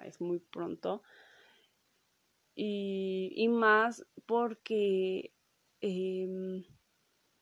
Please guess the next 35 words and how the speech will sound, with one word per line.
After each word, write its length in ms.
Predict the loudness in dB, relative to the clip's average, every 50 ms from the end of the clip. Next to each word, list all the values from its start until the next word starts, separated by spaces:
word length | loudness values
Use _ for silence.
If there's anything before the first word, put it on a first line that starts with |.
| _ _ _ _ _ _ _ -6
como 260 | -4 -2 0 0 4
que 80 | 4
algo 160 | 4 6 6 4
a 60 | 4
mí 120 | 4 4
no 140 | 2 2 2
me, 340 | 2 2 2 4 2 2 2
no 120 | 0 2
me 160 | 2 2 0
cuadraba, 540 | 0 -2 -2 -2 -2 -2 -2 -4 -4 -4 -6
¿no? 140 | -6 -6 -8
O 40 | -6
sea, 140 | -4 -4 -2
ya 160 | -2 0 0
me 100 | 0 0
había 160 | 0 0 0
mandado 420 | 0 0 -2 -2 -2 -2 -2 -2 -4
fotos 400 | -8 -12 _ -14 -12 -12 -8 -4
de 600 | -2 -2 0 0 0 0 0 0 0 -2 -2 -4
él 140 | -4 -6 -10 -14 -20 _ _ _ _ _ _ _ _ _
y 140 | -12 -12 -10
todo 180 | -6 -4 -4 -4
ese 220 | -4 -4 -6 -4
rollo, 340 | -2 0 2 2 2 0 -2 -2
pero 200 | 0 4 4 6
algo 220 | 6 4 4 4
en 80 | 4 4
mí 80 | 4 4
me 180 | 4 4 4
dijo, 320 | 4 2 0 0 -2 0 0
"No 280 | 0 0 -2 -2 -4 -6
me 280 | -4 -4 -4 -4 -6
cuadra 640 | -6 -2 0 2 4 4 2 2 0 -2 -2 -2 -2 -2
algo", 320 | -2 -2 -4 -4 -6 -8
¿no? 240 | -8 -8 -8 -10 -12